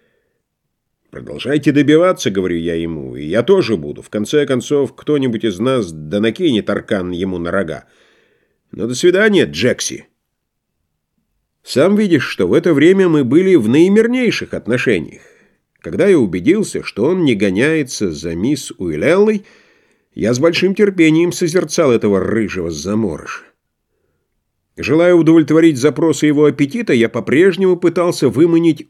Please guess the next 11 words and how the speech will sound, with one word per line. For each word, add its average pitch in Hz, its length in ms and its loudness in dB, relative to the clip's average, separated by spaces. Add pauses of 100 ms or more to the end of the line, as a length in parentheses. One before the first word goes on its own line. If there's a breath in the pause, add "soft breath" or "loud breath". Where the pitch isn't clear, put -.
у 139 100 0
мисс 147 360 -2
Уиллеллы 151 580 4
заветный 131 540 2
рецепт. 110 500 -2 (520 soft breath)
Но 104 200 -4
стоило 104 600 -2
мне 90 180 -6
сказать 98 420 -6
слово 80 420 -10
"блинчики", 139 1080 -6